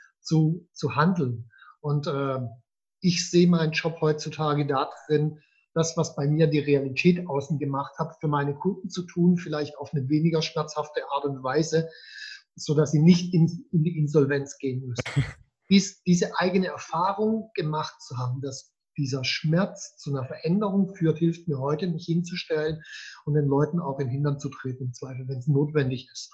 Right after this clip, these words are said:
Speaker 1: oder provozieren oder was auch immer notwendig ist, damit der erste Schritt gemacht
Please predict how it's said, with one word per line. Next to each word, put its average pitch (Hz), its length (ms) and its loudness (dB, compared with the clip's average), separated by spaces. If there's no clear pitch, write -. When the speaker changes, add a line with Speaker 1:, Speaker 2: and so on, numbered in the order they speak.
Speaker 1:
oder 139 140 -2
provozieren 143 720 4
oder 135 200 2
was - 160 0
auch 160 160 -4
immer 175 180 6
notwendig 156 600 6
ist, - 440 -8
damit 143 200 4
der 147 120 6
erste 139 240 -6
Schritt 151 300 -6
gemacht 131 320 -4